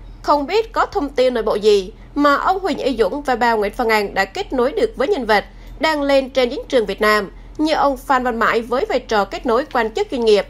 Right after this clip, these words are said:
cho thấy ông Võ Hoàng Yên có vai trò hết sức đặc biệt. Đặc biệt hơn nữa,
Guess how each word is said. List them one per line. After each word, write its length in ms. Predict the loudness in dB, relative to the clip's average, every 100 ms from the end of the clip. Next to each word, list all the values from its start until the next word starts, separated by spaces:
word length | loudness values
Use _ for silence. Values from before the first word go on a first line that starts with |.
| -12 -20 -10
cho 120 | -4 -2
thấy 280 | 0 -2
ông 280 | 0 0 0
Võ 200 | 0 0
Hoàng 180 | 0 0
Yên 220 | 0 -2
có 120 | -2
vai 140 | -2 -2 0
trò 140 | -2
hết 120 | -2
sức 200 | -6 -4
đặc 140 | -4 2
biệt. 300 | 2 2 -4 -20 -20 -20 -18 -2
Đặc 220 | -2 0
biệt 240 | -6 -4
hơn 220 | 0 2
nữa, 220 | 2 0